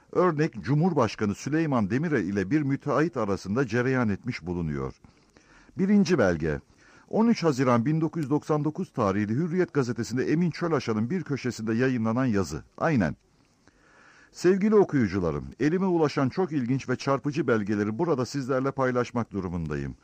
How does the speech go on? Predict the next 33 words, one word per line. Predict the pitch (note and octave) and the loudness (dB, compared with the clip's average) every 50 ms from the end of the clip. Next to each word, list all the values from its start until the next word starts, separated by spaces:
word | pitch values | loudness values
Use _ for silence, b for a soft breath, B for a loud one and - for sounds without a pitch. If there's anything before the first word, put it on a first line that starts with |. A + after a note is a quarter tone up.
| b b b | b b b
Çünkü | - - A3 G#3+ - E3+ - | -4 -2 0 0 0 0 0
konu | - D#3 E3+ F3+ F#3 | 0 0 0 0 0
çok | - - F3 C#3+ | 0 -2 -2 0
önemli. | C#3 A2+ F#2+ F2 E2 D#2+ D2+ D2 C#2+ C2+ - _ b b b b b b b b b b - | 0 0 0 0 0 -2 -4 -4 -6 -8 -10 _ b b b b b b b b b b -2
Önce | - G#3+ A#3 G#3+ F#3+ F3+ C#3+ | 0 2 2 2 2 2 4
belgelere | D#3+ F3 F3+ D#3+ D#3+ D#3+ C#3 A#2+ A#2+ A2 | 4 2 2 2 0 0 2 0 0 0
tek | - G3 - - | 0 -2 -2 0
tek | - D3 D3+ - | -2 -2 -2 0
bakalım. | A#2+ A2 - G2 F2+ E2+ D#2+ C#2+ C#2 D2+ F#2 C#3+ | -2 -2 0 0 -2 -2 -2 -4 -6 -10 -6 -6
Lütfen | G#3+ A3 - - C3 G#2 G2+ A2 | -6 -6 -2 -2 0 0 0 0
dikkatli | C#3 - - D3+ C#3+ - C3 C3 B2 | -2 -4 -4 -4 -4 -4 -2 -2 -2
izleyiniz. | G#2+ F#2 F#2 F#2+ F2 D#2 D2+ D2+ C#2+ - - _ b b b b b b _ | -2 -2 -2 -4 -2 -2 -2 -4 -6 -8 -12 _ b b b b b b _
İlk | - A3+ A3+ - - | -6 -4 -4 -2 2
belgenin | F3 D#3+ D3+ B2+ B2 C#3 B2+ B2 A2 | 2 2 2 2 2 0 0 0 -2
üzerinde | C#3+ D3+ C3 D3+ D3 C3+ B2+ B2 C#3+ C3+ | -4 -2 -2 0 0 0 0 -2 -2 -4
Cumhurbaşkanlığı | G2 A2 C#3 D#3+ G3 G#3 E3 D3 A#2+ A2 - - A#2+ A2+ A2 A2+ A#2 C3 | -2 -4 -2 -2 -2 0 0 0 0 0 -2 -4 -2 -2 0 0 -2 -2
Genel | B2 G#2+ C3 C#3 D#3 E3 D#3 | -2 -2 -2 0 0 -2 -4
Sekreterliği | - - - - - G2+ - - F2 E2+ E2 D#2 D#2+ D#2+ D#2+ | -2 -4 -6 -4 -4 -4 -2 -2 -2 -2 -2 -4 -8 -6 -6
yazıyor. | D#2 C#2+ B1+ D2+ D2 C2+ C2+ B1+ - B B B B B B B B - | -8 -8 -8 -10 -8 -8 -8 -10 -12 B B B B B B B B -4
On | A3 G3 F#3+ | -2 0 0
üç | D#3+ B2+ - - | 0 -2 -4 -4
Nisan | - B2 A2 - A2+ A2 G#2 G2+ G#2+ | -4 -4 -2 -2 -2 -2 -2 0 -2
bin | C3 C3 B2+ | -2 -2 -2
dokuz | C3 A#2+ - B2 A2 | -4 -4 -4 -6 -6
yüz | F#2 | -2
doksan | A2+ A2 - - - G#2 G2+ F#2+ F2+ | -4 -4 -4 -2 -2 -2 0 0 -2
dokuz, | F2+ E2+ - - G2+ B2 - - _ B B B B _ | -4 -6 -6 -6 -8 -8 -8 -12 _ B B B B _
sayı | - - C3+ C#3 C#3 C3 | -4 -2 0 0 0 0
bin | C#3 C3+ C3+ B2+ | -2 -2 -2 -2
beş | C#3+ C3 - | -2 -4 -4
yüz | A2 G#2+ C3 | -6 -4 -2
on | D#3 D#3+ C#3 G#2 | -2 -2 -2 -4
dokuz, | F2 - - G2+ A#2 | -6 -6 -8 -10 -12